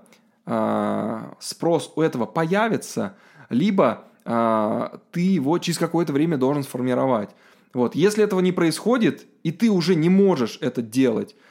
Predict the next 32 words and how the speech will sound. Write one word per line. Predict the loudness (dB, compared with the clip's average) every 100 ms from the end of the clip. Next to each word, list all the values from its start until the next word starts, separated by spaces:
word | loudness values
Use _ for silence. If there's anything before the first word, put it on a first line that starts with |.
| _ _
то | -6
тебе, | -2 0
да, | 2 2 0
стоит | -2 -2 -2
переключиться, | -4 0 -2 0 -4 -2
заняться | -2 -2 -2 -4
чем-то | -6 -4
новым. | 0 0 0 -4 -10 -20 _ _ _
Вот. | -2 2 2 -2
Э, | -8 -4 -2 -2 0
если | 2 2 0
ты, | 0 0 0 0 -6 -12
э, | -12 -10 -6
уверен | 0 2 0
в | -2
себе, | -4 0 2 2
если | 0 -4
ты | -8
понимаешь, | -6 -4 0 0 -2
что | -2 -4
это | -4
твое | -2 0 -2
дело, | -2 0 0 -2 -6 _ _ _ _ _ _ _ -20 _
то, | 4 4 2 -4 -20 _ _ -8
э, | -2 0 2 2 2 0 -4 -12 _ _ _ _ _ _
не | 2 4
нужно | 6 4 2 2
думать, | 2 0
что | 0
дело | 2 4 4
в | 4
других. | 2 2 0 -4